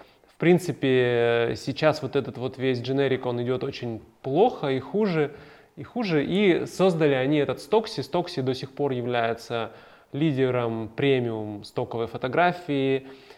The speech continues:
Там высокие цены, там действительно классный креативный контент. И после этого, конечно, все вот эти условные монстры, там,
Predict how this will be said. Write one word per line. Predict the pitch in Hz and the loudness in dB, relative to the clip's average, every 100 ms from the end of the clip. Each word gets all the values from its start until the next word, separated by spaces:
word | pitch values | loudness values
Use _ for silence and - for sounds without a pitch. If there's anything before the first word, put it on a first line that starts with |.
| _ - | _ -8
Там | 123 123 | -4 -4
высокие | 123 156 147 127 120 | 0 2 2 -2 -6
цены, | - 165 160 147 143 139 | 2 4 6 6 6 4
там | - 123 117 117 120 117 117 117 | 0 -2 0 0 -2 -4 -4 -6
действительно | 123 160 143 | -6 -4 -4
классный | - 147 135 - 131 123 - - | 0 6 6 4 -4 -4 -8 -16
креативный | - 131 131 131 151 131 120 | -2 0 0 0 -2 0 -2
контент. | 120 117 175 208 202 - - - _ - | -4 -2 0 0 -2 -12 -20 -20 _ -10
И | 151 | 0
после | 185 - | 2 6
этого, | 226 190 | 6 6
конечно, | - 143 165 - 147 131 120 - | 4 4 4 2 0 0 0 -4
все | - 151 | 0 4
вот | 135 131 | 4 2
эти | 139 - 120 117 - | -2 -2 -4 -4 -6
условные | - - 143 139 127 120 117 113 | -10 -4 0 2 0 -4 -4 -4
монстры, | 110 120 127 139 131 - 113 | -6 -6 -2 -2 -2 -8 -10
там, | - 113 107 | -8 -10 -10